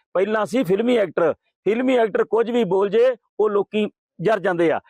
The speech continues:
ਪਰ ਹੁਣ ਤੂੰ ਐਮ ਪੀ ਆ, ਇੱਕ ਮੰਡੀ ਤੋਂ ਚੁਣਿਆ ਹੋਇਆ ਨੁਮਾਇੰਦਾ ਵਾਂ, ਜਿਹਨੇ ਲੋਕਾਂ ਦੀ ਆਵਾਜ਼ ਲੋਕ ਸਭਾ ਦੇ ਵਿੱਚ ਰੱਖਣੀ ਆ। ਤੇਰੇ ਵੱਲੋਂ ਆਹ ਜਿਹੜੇ ਟੈਗ ਲੱਗਣਗੇ ਤੇ ਇਹਦੇ ਨਾਲ ਦੇਸ਼ ਦੇ ਵਿੱਚ ਅਖੰਡਤਾ ਜਿਹੜੀ ਆਊਗੀ। ਦੇਸ਼ ਇੱਕ ਵਾ, ਭਾਰਤ ਇੱਕ ਵਾ,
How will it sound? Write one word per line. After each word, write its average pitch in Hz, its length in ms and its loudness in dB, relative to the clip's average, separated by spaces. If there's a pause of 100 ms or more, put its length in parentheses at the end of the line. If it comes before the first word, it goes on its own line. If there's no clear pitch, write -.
(200)
ਪਰ 214 200 2
ਹੁਣ 180 260 -2
ਤੂੰ 233 320 0
ਐਮ 185 200 0
ਪੀ 208 180 -2
ਆ, 214 80 0
ਇੱਕ 226 240 -2
ਮੰਡੀ 190 480 0
ਤੋਂ 220 160 2
ਚੁਣਿਆ 180 340 0
ਹੋਇਆ 175 160 0
ਨੁਮਾਇੰਦਾ 160 420 0
ਵਾਂ, 220 200 0 (280)
ਜਿਹਨੇ 240 360 2
ਲੋਕਾਂ 202 420 0
ਦੀ 233 120 -2
ਆਵਾਜ਼ 180 380 2 (300)
ਲੋਕ 196 260 2
ਸਭਾ 254 200 -2
ਦੇ 262 60 6
ਵਿੱਚ 226 180 0
ਰੱਖਣੀ 202 300 -2
ਆ। 127 140 -2 (340)
ਤੇਰੇ 233 300 4
ਵੱਲੋਂ 254 280 0
ਆਹ 226 240 2
ਜਿਹੜੇ 254 180 0
ਟੈਗ 202 260 0
ਲੱਗਣਗੇ 190 460 -2 (240)
ਤੇ 196 220 2
ਇਹਦੇ 220 280 4
ਨਾਲ 208 240 0
ਦੇਸ਼ 165 280 0
ਦੇ 196 120 2
ਵਿੱਚ 202 240 0 (640)
ਅਖੰਡਤਾ 170 440 -2
ਜਿਹੜੀ 165 220 0
ਆਊਗੀ। 127 340 -4 (420)
ਦੇਸ਼ 190 400 2
ਇੱਕ 220 420 -2
ਵਾ, 170 200 0 (320)
ਭਾਰਤ 196 440 2
ਇੱਕ 202 280 -2
ਵਾ, 165 220 0